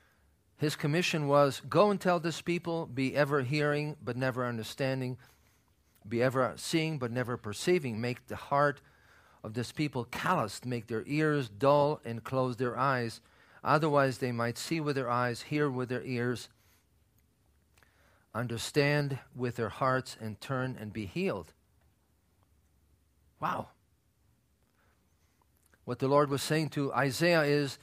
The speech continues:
"The more you share the word that I give you, the worse it's gonna get. People are gonna hear, but they're not gonna hear, they're not gonna get it, they're not gonna receive it. And they're gonna become worse and worse and worse."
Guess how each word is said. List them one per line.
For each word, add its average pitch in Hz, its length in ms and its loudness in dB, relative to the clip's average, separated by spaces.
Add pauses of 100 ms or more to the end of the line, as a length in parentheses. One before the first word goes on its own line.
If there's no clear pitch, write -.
(280)
"The 143 80 4
more 196 260 8
you 214 160 6
share 220 680 8 (640)
the 143 100 4
word 185 300 6
that 185 120 4
I 175 100 10
give 190 340 4
you, 156 360 2 (720)
the 143 140 2
worse 214 340 8
it's 170 140 -4
gonna 185 220 4
get. 240 440 4 (1700)
People 202 280 2
are 170 120 8
gonna 160 240 2
hear, 220 360 6
but 156 220 0
they're 170 140 4
not 220 200 8
gonna 196 200 2
hear, 208 320 6
they're 160 160 2
not 196 240 4
gonna 175 160 -2
get 208 260 2
it, 185 100 2 (340)
they're 156 100 4
not 220 240 8
gonna 190 160 2
receive 262 400 2
it. - 180 -4 (720)
And 175 180 4
they're 196 120 8
gonna 196 200 6
become 202 460 4
worse 190 320 4
and 185 140 0
worse 180 240 4
and 185 120 -2
worse." 240 300 0